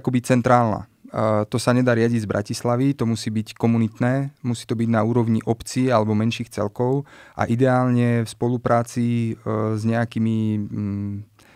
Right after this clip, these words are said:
neverejnými alebo neštátnymi združeniami.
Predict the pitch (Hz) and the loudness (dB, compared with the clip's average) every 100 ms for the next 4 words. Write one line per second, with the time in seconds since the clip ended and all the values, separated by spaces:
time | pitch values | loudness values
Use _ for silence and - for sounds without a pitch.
0 | _ 113 107 117 127 123 123 120 113 104 | _ -2 2 2 4 4 4 4 2 2
1 | 110 117 127 113 120 113 104 107 107 113 | 0 0 -2 2 2 2 0 -2 0 0
2 | 113 123 | 0 0